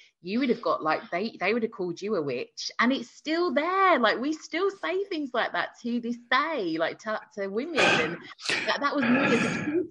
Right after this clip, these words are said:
being told that, thinking, "Oh," you know, that was the first, in-, the, the first knowledge I had about the witch trials probably would have been about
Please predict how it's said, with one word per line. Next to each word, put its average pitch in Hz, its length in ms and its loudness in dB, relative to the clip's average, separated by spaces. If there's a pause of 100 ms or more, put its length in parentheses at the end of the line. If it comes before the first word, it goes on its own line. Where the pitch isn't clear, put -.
(160)
being 202 280 -4
told 294 360 4
that, 135 260 0
thinking, 220 500 0
"Oh," 453 460 2 (320)
you 262 140 -2
know, 240 120 4
that 233 120 2
was 240 100 -2
the 247 80 -4 (100)
first, 262 320 2
in-, 233 160 0 (180)
the, 220 220 -4
the 226 80 -4
first 226 640 -4 (260)
knowledge 208 420 0
I 208 180 6
had 226 400 -2 (100)
about 180 340 -2
the 180 100 -4
witch - 260 -10
trials 147 280 -2 (120)
probably 254 300 -6
would 226 80 -2
have 202 60 -4
been 190 120 -6
about 165 260 -4